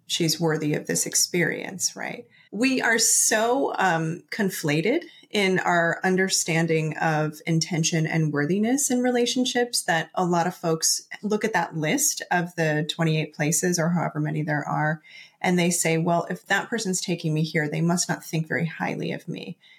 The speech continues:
right? "They must not see me as a worthy enough person to put effort in." So I think it's really confusing for a lot of folks because for some people, that might be a really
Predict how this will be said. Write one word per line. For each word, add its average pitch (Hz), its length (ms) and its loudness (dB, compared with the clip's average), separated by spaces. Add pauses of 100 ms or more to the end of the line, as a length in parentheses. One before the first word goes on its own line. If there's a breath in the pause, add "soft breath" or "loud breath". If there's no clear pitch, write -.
(140 soft breath)
right? 147 160 -2
"They 175 100 2
must 202 240 2
not 180 140 -2
see - 240 2
me 165 180 2
as 143 140 0
a 151 120 2
worthy 165 440 2
enough 143 480 0
person 165 420 -2
to 160 120 -6
put - 280 -10
effort 147 340 -4
in." - 280 -6 (320 loud breath)
So - 180 0
I 226 80 2
think 262 240 2
it's 330 320 -2
really 180 640 2 (120)
confusing 170 680 0
for 170 160 0
a 160 80 2
lot 156 160 2
of 156 100 -4
folks 151 300 -2
because - 400 -2
for 185 140 -10
some 427 220 -2
people, 175 460 -2 (280 loud breath)
that - 180 -4
might 254 240 -4
be 170 340 2
a 175 80 0
really 180 440 2